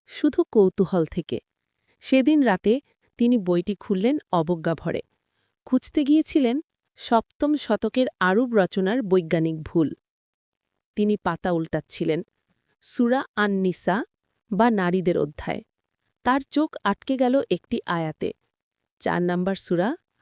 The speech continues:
আয়াত নাম্বার ছাপ্পান্ন। তিনি পড়লেন, "নিশ্চয়ই যারা আমার আয়াতসমূহকে অস্বীকার করে, আমি তাদের অচিরেই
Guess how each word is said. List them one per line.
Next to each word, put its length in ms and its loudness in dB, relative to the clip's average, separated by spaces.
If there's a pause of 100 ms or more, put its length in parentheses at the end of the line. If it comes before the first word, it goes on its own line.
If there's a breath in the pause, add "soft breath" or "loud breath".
(200)
আয়াত 320 0
নাম্বার 360 0
ছাপ্পান্ন। 640 -6 (760)
তিনি 320 4
পড়লেন, 420 4 (1600)
"নিশ্চয়ই 640 2 (400)
যারা 340 2
আমার 200 0 (100)
আয়াতসমূহকে 880 0 (100)
অস্বীকার 500 -2
করে, 360 0 (400 soft breath)
আমি 220 2
তাদের 240 2 (140)
অচিরেই 480 0